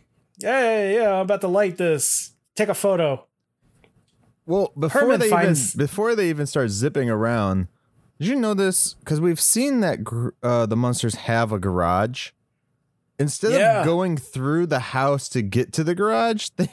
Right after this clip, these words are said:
Speaker 1: They go out the
Speaker 2: walk out
Speaker 1: front.
Speaker 2: front
Speaker 1: I guess
Speaker 2: door.
Speaker 1: because they were right there.
Speaker 2: <laughs> And they just <laughs> went around to the garage area. Oh, <laughs> I was just like,
Speaker 1: Yeah, I,
Speaker 2: I
Speaker 1: I
Speaker 2: thought
Speaker 1: thought that
Speaker 2: about
Speaker 1: was a
Speaker 2: it for
Speaker 1: bit
Speaker 2: a
Speaker 1: weird,
Speaker 2: second. I
Speaker 1: but
Speaker 2: was like, "Wait,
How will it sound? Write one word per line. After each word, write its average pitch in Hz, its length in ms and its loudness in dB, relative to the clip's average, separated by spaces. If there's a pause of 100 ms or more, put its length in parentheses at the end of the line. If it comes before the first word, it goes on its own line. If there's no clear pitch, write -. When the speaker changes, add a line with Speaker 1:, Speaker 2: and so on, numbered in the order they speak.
(220)
Speaker 1:
They 175 100 -2
go 202 140 2
out 214 140 2
the 160 60 -2
Speaker 2:
walk - 140 -8
out 185 60 -2 (240)
Speaker 1:
front. - 100 -8
Speaker 2:
front 190 220 0
Speaker 1:
I 196 60 2
guess 247 200 4
Speaker 2:
door. - 140 4
Speaker 1:
because 175 180 2
they 196 100 0
were 170 160 0
right 135 320 -2
there. 165 600 0
Speaker 2:
<laughs> 185 120 -2
And 202 220 0
they 220 140 0
just 202 360 -2 (120)
<laughs> - 80 -6
went 185 500 0
around 165 400 0
to 151 140 -2
the 131 100 0
garage 123 640 -2
area. 127 560 0 (720)
Oh, 143 380 0 (300)
<laughs> - 320 -8
I 220 100 0
was 226 120 -2
just 226 200 -8
like, 202 320 0
Speaker 1:
Yeah, - 200 0
I, - 40 0
Speaker 2:
I 196 380 2
Speaker 1:
I 240 40 0
Speaker 2:
thought 233 80 2
Speaker 1:
thought 254 100 4
that 247 40 2
Speaker 2:
about 180 220 4
Speaker 1:
was 160 80 2
a - 20 2
Speaker 2:
it - 20 2
for 165 60 -2
Speaker 1:
bit 170 240 2
Speaker 2:
a - 20 2
Speaker 1:
weird, 147 360 4
Speaker 2:
second. 131 200 0
I - 40 2
Speaker 1:
but 143 60 4
Speaker 2:
was 151 140 -2
like, 151 220 0
"Wait, 139 320 -2